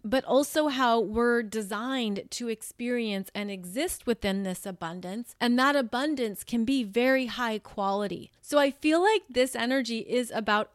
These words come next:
upgrading us in some manner, looking at what you're ready to claim, declare, or step into, because it further connects to your own self-value, self-love, and self-worth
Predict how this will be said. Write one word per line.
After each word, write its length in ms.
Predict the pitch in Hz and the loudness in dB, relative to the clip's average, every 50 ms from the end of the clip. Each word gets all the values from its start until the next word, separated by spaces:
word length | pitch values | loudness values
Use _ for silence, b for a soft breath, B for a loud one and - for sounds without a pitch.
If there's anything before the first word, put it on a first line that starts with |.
| _ - | _ -2
upgrading 800 | 226 240 - - - - 220 220 208 214 190 196 190 185 185 - | 0 0 -2 -4 -8 -4 -2 0 0 0 0 -2 -2 -4 -4 -2
us 320 | - 190 180 180 - - - | -2 -2 -2 -2 -6 -10 -10
in 200 | - 202 208 202 | -10 -8 -8 -8
some 300 | - - 226 214 208 196 | -8 -8 -8 -6 -6 -8
manner, 380 | 190 190 196 196 185 160 170 - B B B | -8 -10 -10 -10 -10 -12 -14 -16 B B B
looking 380 | 247 277 277 - 320 320 311 302 | -2 -2 -2 -2 -4 -4 -2 -2
at 180 | 294 240 - | -4 -4 -4
what 480 | 214 208 202 226 226 254 302 330 - - | -4 0 4 6 6 8 8 6 4 2
you're 300 | 240 247 254 254 254 247 | 0 2 4 4 4 2
ready 420 | 214 226 226 233 240 233 226 226 | 0 0 0 0 0 -2 -4 -4
to 240 | 208 - - - 226 - - | -6 -10 -12 -12 -12 -14 -18
claim, 580 | - - - 240 240 247 247 247 247 247 254 b b b b b | -14 -8 -4 0 0 2 2 2 2 0 -2 b b b b b
declare, 540 | - 226 - - - 233 226 226 226 233 - | -10 -10 -10 -6 -2 2 2 4 4 2 0
or 60 | 208 | -2
step 320 | 208 - - - 220 - - | -6 -6 -6 -6 -8 -8 -6
into, 640 | - 247 254 269 277 269 - 254 233 208 202 196 - _ | -4 -2 0 0 0 -2 -2 -4 -2 -2 -4 -4 -6 _
because 460 | - 269 247 - 254 269 262 240 - - - - - | -8 -8 -6 -4 -2 -2 -2 -2 -4 -8 -8 -2 0
it 260 | 262 254 - - - | 0 0 0 -2 -2
further 420 | 269 277 285 302 302 330 320 320 | 0 2 2 2 0 -2 -4 -4
connects 540 | - - - 285 262 247 240 233 - - - | -4 -4 -4 -4 -2 -2 -4 -6 -8 -12 -14
to 440 | - - - 269 254 247 233 220 214 - | -10 -8 -6 -4 -2 -2 -2 -4 -6 -6
your 320 | - 202 214 214 220 - - | -8 -6 -6 -4 -6 -6 -6
own 340 | - 233 247 269 285 294 277 - | -4 -2 -2 -2 -2 -2 -4 -6
self-value, 1120 | - - - - 254 247 269 277 - - - 208 196 202 208 220 226 214 220 214 214 220 b b b | -10 -10 -4 0 2 2 2 0 -4 -6 -4 -2 -2 0 0 0 -2 -2 -2 -2 -2 -4 b b b
self-love, 800 | - - - 262 269 285 277 - 233 233 220 214 214 214 220 214 - | -10 -4 0 0 0 0 -2 -4 -4 -2 -2 0 0 0 -2 -4 -6
and 160 | - 226 214 | -10 -10 -10
self-worth 800 | - - 220 202 202 196 - 202 190 190 196 226 302 392 - - | -8 -6 -4 -4 -4 -6 -8 -8 -4 -2 0 0 0 0 -2 -6